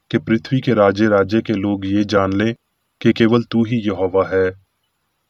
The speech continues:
तब आमोस के पुत्र यशायाह ने हिजकिय्याह के पास ये कहला भेजा कि, "इसराइल का परमेश्वर यूं कहता है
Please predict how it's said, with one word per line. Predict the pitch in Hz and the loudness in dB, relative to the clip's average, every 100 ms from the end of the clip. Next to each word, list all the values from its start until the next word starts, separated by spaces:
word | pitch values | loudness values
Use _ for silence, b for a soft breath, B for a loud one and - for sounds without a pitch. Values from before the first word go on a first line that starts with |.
| _ | _
तब | 110 107 - | 2 2 0
आमोस | 107 104 110 - | 0 0 0 -2
के | - | -4
पुत्र | 113 - 113 - 113 - _ | -4 0 0 0 -8 -10 _
यशायाह | 110 101 110 107 | -6 -2 2 4
ने | 110 113 | 4 0
हिजकिय्याह | 101 - - 113 | -4 -8 -4 -4
के | - | -4
पास | - 104 101 - _ _ _ _ 110 | -2 2 0 -2 _ _ _ _ -2
ये | 117 | 2
कहला | 127 104 101 | 2 2 2
भेजा | 95 101 95 98 104 _ _ _ _ _ _ _ - | 0 -2 0 0 0 _ _ _ _ _ _ _ -4
कि, | 123 | 0
"इसराइल | 123 - 127 135 | 0 2 2 2
का | - | 0
परमेश्वर | 123 113 107 104 113 | 0 0 -2 -2 -4
यूं | 101 104 | -2 -4
कहता | 104 101 104 104 | -4 -4 0 2
है | 110 117 | 4 2